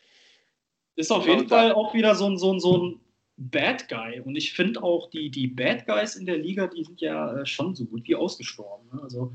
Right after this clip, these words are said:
Speaker 2: Die sind ausgestorben, aber ich find, sie sind immer wieder eine Bereicherung. Ich fand ja auch damals einen Jimmy Roy immer wieder mega geil, weil er halt so richtig assi nervig war.
Speaker 1: Tim Conboy, bestes Beispiel. Das
Speaker 2: Ja.
Speaker 1: war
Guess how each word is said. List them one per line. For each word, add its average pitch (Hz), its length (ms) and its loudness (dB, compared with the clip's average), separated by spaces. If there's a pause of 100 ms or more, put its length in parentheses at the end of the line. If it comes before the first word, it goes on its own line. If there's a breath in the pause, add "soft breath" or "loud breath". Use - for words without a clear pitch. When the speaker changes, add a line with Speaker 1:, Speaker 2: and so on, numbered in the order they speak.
Speaker 2:
Die 127 120 -10
sind 120 180 -8
ausgestorben, 165 600 -6
aber 117 120 -6
ich - 100 -12
find, 156 160 -10
sie 147 60 -14
sind 143 160 -14
immer 160 200 -6
wieder 135 220 -6
eine 107 160 -6
Bereicherung. 113 640 -10
Ich 110 140 -18
fand 135 200 -8
ja 131 120 -6
auch 123 140 -8
damals 127 340 -6
einen 127 80 -10
Jimmy 117 240 -6
Roy 127 320 -2
immer 104 240 -12
wieder 101 180 -12
mega 98 400 -10
geil, 87 420 -14 (520)
weil 120 160 2
er 120 60 -2
halt 131 140 -8
so 127 120 -16
richtig 170 440 -16
assi 156 280 -12
nervig 139 600 -12
war. 87 300 -20 (600)
Speaker 1:
Tim 120 200 -6
Conboy, 123 640 2
bestes - 360 -10
Beispiel. 120 760 -6 (1600)
Das 127 160 -8
Speaker 2:
Ja. 127 140 -4
Speaker 1:
war 110 260 -4